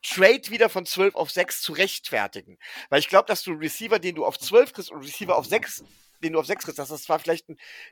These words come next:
Qualitätsunterschied sein kann, dass der Unterschied aber niemals ein First-Round-Pick wert ist, sondern dass der Unterschied wir-, tatsächlich minimal ist und dass jeder Spiel-, jeder Receiver, der an zwölf geht, genauso gut auch an sechs weggehen könnte. Das meine ich damit.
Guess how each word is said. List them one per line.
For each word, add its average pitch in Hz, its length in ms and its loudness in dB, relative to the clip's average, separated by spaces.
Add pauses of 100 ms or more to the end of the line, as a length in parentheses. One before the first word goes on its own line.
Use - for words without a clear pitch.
Qualitätsunterschied 180 1040 -2
sein 151 320 4
kann, 233 340 0 (520)
dass 170 200 0
der 165 120 2
Unterschied 214 360 -4
aber 175 160 0
niemals 208 340 0
ein 180 60 -14
First-Round-Pick - 720 -2
wert 123 220 0
ist, - 220 -8 (280)
sondern 165 300 2
dass 170 180 -2
der - 140 4 (440)
Unterschied 190 460 -2
wir-, 170 120 -8
tatsächlich 180 400 -4
minimal 208 500 2
ist 127 120 -10
und 127 40 -12
dass 135 160 -4
jeder 226 240 2
Spiel-, - 320 -8
jeder 208 320 -2
Receiver, 190 320 -4
der 151 120 0
an - 60 -6
zwölf 220 360 2
geht, - 160 -4 (280)
genauso 175 440 2
gut 175 180 -12
auch 165 140 2
an 151 100 0
sechs - 300 -4
weggehen 123 320 0
könnte. 98 320 -12
Das 139 220 2
meine 104 180 -8
ich - 120 -14
damit. - 300 -18